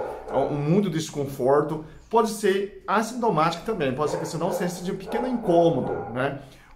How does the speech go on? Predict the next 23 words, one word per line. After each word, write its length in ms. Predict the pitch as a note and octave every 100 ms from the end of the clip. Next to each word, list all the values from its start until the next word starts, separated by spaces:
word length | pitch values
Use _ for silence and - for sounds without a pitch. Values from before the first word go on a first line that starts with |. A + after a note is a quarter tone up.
| -
Onde, 440 | F#3+ A#3+ A3+ G#3+
então, 180 | G3 G3+
você 240 | G3 -
tem 120 | F#3+
que 60 | F3+
saber 380 | F3 C3+ C#3+ -
quem 320 | B3+ D#4 C#4
são 180 | - A3+
as 120 | -
pessoas 800 | F3 D#3 - D#3 C3+ A2 G#2 - - - -
que 140 | - E3
é 40 |
fácil 400 | D#3 E3+ E3 D3+
de 100 | D3
ter 320 | D3 C#3+ C3+
diverticulite. 920 | C3 A#2+ A#2+ - A#2+ A2 F2+ - - - _ - -
Aquelas 300 | D#3+ E3 E3+
pessoas 320 | D3+ C#3 E3
que 140 | D3+ D3 -
têm 420 | - D3+ D#3 - -
intestino 640 | D#3+ D#3 - D#3 D#3 D#3
preso, 540 | - C#3 C3 G#2 - - -
né? 340 | G2+ A2+ B2